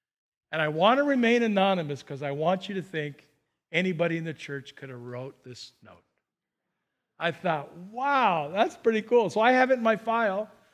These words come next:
So when I get down to the dumps, I have this file called Positive Notes.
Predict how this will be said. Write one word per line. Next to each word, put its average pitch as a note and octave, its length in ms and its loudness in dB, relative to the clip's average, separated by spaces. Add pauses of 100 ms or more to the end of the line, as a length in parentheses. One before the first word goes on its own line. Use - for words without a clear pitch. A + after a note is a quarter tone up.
(440)
So F3 80 -12
when F#3 100 0
I F#3+ 60 4
get G3 160 2
down G3+ 240 2
to G#3+ 80 -2
the F3 60 -6
dumps, F#3+ 340 2
I F#3+ 80 -2
have F#3+ 140 0
this F#3 160 -4
file F#3 260 2
called F3+ 320 -4
Positive F#3+ 500 0
Notes. F3+ 600 -4